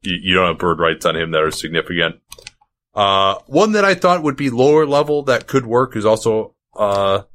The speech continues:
he's got the player option for next year, but, uh, Markieff Morris. I know he hasn't been great this year, but he's been shooting a little better. He's just,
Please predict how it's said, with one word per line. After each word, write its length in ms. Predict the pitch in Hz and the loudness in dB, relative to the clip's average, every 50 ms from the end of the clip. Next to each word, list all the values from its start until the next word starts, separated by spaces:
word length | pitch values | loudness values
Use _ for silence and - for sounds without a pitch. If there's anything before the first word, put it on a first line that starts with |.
| - _ - | -20 _ -16
he's 120 | - - | -12 -4
got 200 | - 120 117 - | -2 -2 -2 -2
the 80 | - 92 | -4 -4
player 260 | - 123 120 113 101 | 0 4 4 4 4
option 360 | 95 107 113 - - 117 104 | 4 2 0 -2 -4 -6 -4
for 80 | - 101 | -2 -2
next 200 | 98 104 - - | -2 -2 -2 -2
year, 120 | 120 117 | -2 -2
but, 180 | - 101 95 92 | 2 2 2 2
uh, 100 | 87 87 | 2 2
Markieff 460 | 90 95 107 - - 110 98 - - | 0 -2 -2 -2 -4 -6 -6 -8 -8
Morris. 540 | 90 90 95 104 120 127 - - - - - - | -6 -2 0 0 0 -2 -4 -8 -10 -14 -12 -6
I 80 | - 92 | -2 2
know 100 | 110 120 | 2 4
he 100 | 113 101 | 4 4
hasn't 280 | 95 104 107 98 104 85 | 2 0 0 -2 -4 -4
been 240 | - 101 95 92 82 | -4 -4 -4 -4 -8
great 460 | - - 87 85 90 101 117 117 - | -10 -10 -6 -2 -2 -2 -2 -2 -6
this 180 | - 123 - - | -6 -6 -4 -2
year, 140 | 143 147 | -2 -2
but 100 | 135 123 | -2 -2
he's 140 | 117 104 - | -4 -6 -6
been 100 | - 107 | -6 -8
shooting 380 | 95 - - 160 151 147 143 135 | -6 -4 -2 0 0 0 0 0
a 60 | 131 | 0
little 160 | 131 131 127 | 0 0 0
better. 260 | 131 120 120 120 123 | 0 0 2 4 4
He's 160 | 117 110 98 - | 2 2 0 0
just, 260 | - 110 104 - | 0 0 0 0